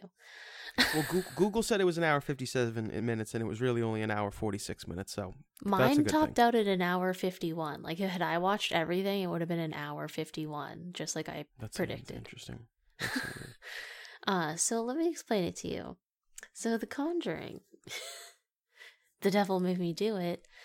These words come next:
Speaker 1: it starts off as Arnie murdering that poor, gross guy that has the dog kennel. And then you find out that it's not a possession, it's a curse. But I don't know why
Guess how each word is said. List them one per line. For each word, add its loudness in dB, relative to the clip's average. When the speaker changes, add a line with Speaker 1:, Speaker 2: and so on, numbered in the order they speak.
Speaker 1:
it 4
starts 0
off 2
as 2
Arnie 0
murdering 0
that -4
poor, -2
gross -2
guy -4
that -8
has -6
the -8
dog -6
kennel. -10
And 0
then 0
you 0
find -4
out -2
that -2
it's -2
not 0
a -2
possession, -4
it's -6
a -4
curse. -6
But 4
I 2
don't 2
know 2
why 0